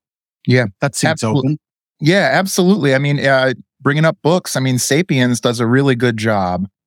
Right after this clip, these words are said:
Speaker 1: uh,
Speaker 2: Mm-hmm.
Speaker 1: of
Speaker 2: Yeah.
Speaker 1: kinda describing it in, in terms of, if you look at, like, um, like, where a bomb would hit and then there's, like, the concentric rings, uh, we're capable of, like, three to five very close family members that we intimately know the nuances of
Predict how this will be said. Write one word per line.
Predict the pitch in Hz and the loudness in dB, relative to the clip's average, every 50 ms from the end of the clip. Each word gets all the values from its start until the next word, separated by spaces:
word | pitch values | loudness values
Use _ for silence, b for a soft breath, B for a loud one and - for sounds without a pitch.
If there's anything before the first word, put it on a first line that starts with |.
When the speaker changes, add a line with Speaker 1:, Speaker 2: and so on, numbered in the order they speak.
| _ _ - | _ _ -2
Speaker 1:
uh, | 113 | 0
Speaker 2:
Mm-hmm. | 107 107 104 - 117 | 0 2 2 2 0
Speaker 1:
of | 117 113 | 0 -2
Speaker 2:
Yeah. | - 101 | -4 -6
Speaker 1:
kinda | - 143 135 135 127 120 - _ _ _ _ _ _ - | -4 -2 0 0 0 -2 -4 _ _ _ _ _ _ -4
describing | 135 131 - - 147 143 156 170 170 175 | -4 -4 -2 0 2 2 2 2 2 0
it | 165 143 | 0 0
in, | 139 135 127 | 0 -2 -2
in | - 139 139 123 | 0 0 -2 0
terms | - - 139 139 143 120 | 0 0 0 0 2 0
of, | 123 117 113 - | 0 -2 -2 -4
if | 123 107 - | -6 -2 0
you | 127 | 2
look | 123 135 131 - | 2 2 0 0
at, | 107 | -2
like, | 107 127 120 120 - - | 0 0 -2 -2 -2 -2
um, | 117 117 113 107 110 104 98 - - | 0 0 0 0 -2 -2 -4 -4 -6
like, | 120 113 - | -6 -2 0
where | 120 127 | 0 0
a | 123 104 | 0 0
bomb | 104 110 113 120 131 | 0 0 0 2 2
would | 139 135 120 | 0 0 0
hit | 123 135 135 - | 0 0 0 0
and | 123 117 | 0 -2
then | 113 113 | 0 0
there's, | 113 107 104 - | 0 -2 0 -2
like, | 110 107 - | -2 -2 -4
the | - | -8
concentric | 107 - 120 113 - 123 123 117 - 117 - | -8 -6 -6 -4 -2 -2 -2 -2 -4 -6 -2
rings, | 120 117 120 127 135 147 165 180 - - _ _ _ _ _ _ - | 0 0 2 2 0 -2 -4 -6 -8 -12 _ _ _ _ _ _ -2
uh, | 123 117 113 113 - | 0 0 0 0 -2
we're | - - 156 196 | -2 0 0 0
capable | 196 - 208 196 196 - 190 160 165 156 151 | 0 0 0 -2 0 0 0 0 2 2 2
of, | 135 123 117 | 0 0 0
like, | 120 120 101 98 95 _ _ _ _ _ _ _ _ _ _ _ - - - | 0 -2 -2 -2 -4 _ _ _ _ _ _ _ _ _ _ _ -20 -16 -6
three | - 175 233 233 214 | -2 0 2 4 4
to | 175 156 | 2 0
five | - - - 170 156 151 143 143 143 127 | -2 -2 -2 0 2 2 2 2 0 0
very | 120 113 113 139 151 156 156 151 143 | -2 -2 -2 0 0 2 0 -2 -2
close | - - - 143 139 139 135 - - | -4 -2 0 2 2 2 0 -2 -4
family | - - 143 143 143 143 139 139 | -4 -2 -2 0 0 0 0 0
members | 139 135 131 131 135 131 127 127 120 - | 2 2 2 2 2 2 2 0 0 0
that | 127 107 | -2 -2
we | 120 123 - - | -2 -2 -4 0
intimately | 156 165 160 156 - 147 139 - - 135 127 | 0 0 0 0 0 0 -2 0 0 0 0
know | 131 127 127 127 131 127 127 127 127 123 | 2 2 2 4 4 4 2 2 2 0
the | 113 110 117 117 | 0 0 -2 -2
nuances | 117 123 139 156 156 143 135 139 131 - - 131 113 117 | 0 0 0 2 2 2 0 0 -2 -4 -4 -4 0 0
of | 117 113 104 | -2 -2 -4